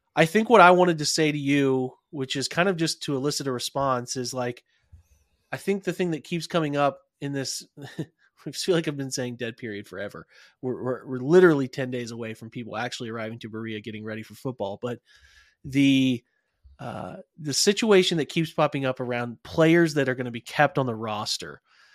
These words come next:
that is one <laughs> preseason thing that, that is spent. So many people spend so much time thinking about that. Who's gonna, are they gonna keep seven receivers? Are they gonna keep ten offensive linemen? How many edge guy?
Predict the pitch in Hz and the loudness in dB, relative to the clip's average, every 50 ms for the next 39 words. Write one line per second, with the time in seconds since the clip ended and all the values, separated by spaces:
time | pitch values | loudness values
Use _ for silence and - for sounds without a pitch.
0 | _ _ _ _ _ _ - 143 165 196 220 202 165 156 151 151 147 - 185 190 | _ _ _ _ _ _ 4 6 6 6 6 4 2 2 0 2 4 4 4 4
1 | 180 175 - - 185 175 190 175 - - 175 165 160 151 156 147 139 135 147 135 | 2 0 -2 0 2 2 2 0 0 -2 0 0 0 0 -2 -2 -2 -2 -2 -2
2 | 131 131 127 123 120 117 131 139 135 131 123 123 120 117 120 - - - _ _ | -2 -2 -4 -6 -10 -10 -12 -8 -6 -6 -6 -6 -6 -6 -8 -8 -10 -12 _ _
3 | _ _ _ _ _ _ _ _ _ _ - - - - - 160 151 113 127 - | _ _ _ _ _ _ _ _ _ _ -12 -10 -8 -2 0 0 0 0 -2 -2
4 | - - 175 180 196 208 220 220 214 - 196 185 - 175 160 - - 156 139 131 | 2 2 4 4 4 2 0 -2 -2 -4 -4 -4 -4 -4 -4 -4 -4 -4 -4 -2
5 | - - - 156 151 156 165 165 160 - - - - 147 139 131 - - - - | -2 0 0 0 2 2 0 0 -2 -4 -8 -6 -4 -4 -4 -4 -6 -12 -10 -8
6 | 151 143 147 - 165 160 160 156 156 156 156 156 - 160 156 156 156 151 - _ | -8 -8 -6 -6 -4 -4 -4 -2 0 0 -2 -2 0 0 0 0 0 -2 -6 _
7 | _ _ _ _ _ _ - - 240 240 208 - 220 196 147 143 147 156 151 202 | _ _ _ _ _ _ -4 -4 -2 -2 -2 -2 -4 -4 -2 -2 -2 -2 0 0
8 | 220 214 - - - 165 156 - - 208 196 190 196 190 185 170 - - - 208 | -2 -2 -4 -6 -10 -10 -6 -4 -2 0 0 0 0 -2 -2 -2 -4 -4 -4 -4
9 | 208 180 165 139 123 135 131 127 143 143 156 151 - 185 180 175 - - - 196 | -4 -2 -4 -4 -4 -6 -6 -6 -6 -6 -6 -6 -8 -10 -10 -10 -12 -8 -4 -2
10 | 190 190 190 185 180 180 185 170 170 165 160 170 165 170 156 139 127 - - 143 | 0 0 0 0 0 -2 -4 -6 -4 -4 -2 -2 0 0 -2 -4 -6 -8 -8 -6
11 | 160 170 175 175 175 180 - 143 160 170 170 156 151 147 156 139 131 127 | -4 -4 -4 -4 -4 -6 -4 -2 -2 -2 -2 -4 -4 -4 -2 -2 -2 -4